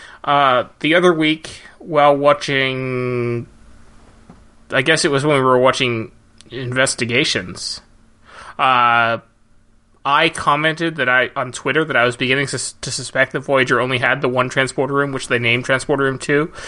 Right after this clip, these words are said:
and a diligent person on the internet, at R four Unit, uh, actually did the research. Transporter Room one was mentioned at least thirty times. Transporter Room two was mentioned at least forty-seven times.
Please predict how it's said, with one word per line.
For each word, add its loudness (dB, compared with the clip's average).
and 2
a 2
diligent 0
person 2
on 2
the 0
internet, -4
at 0
R 4
four -2
Unit, -6
uh, 2
actually -2
did 0
the 2
research. -4
Transporter 2
Room 2
one 2
was -6
mentioned 0
at 0
least -4
thirty 0
times. 0
Transporter 2
Room 0
two 0
was -4
mentioned 0
at 2
least -6
forty-seven 0
times. -6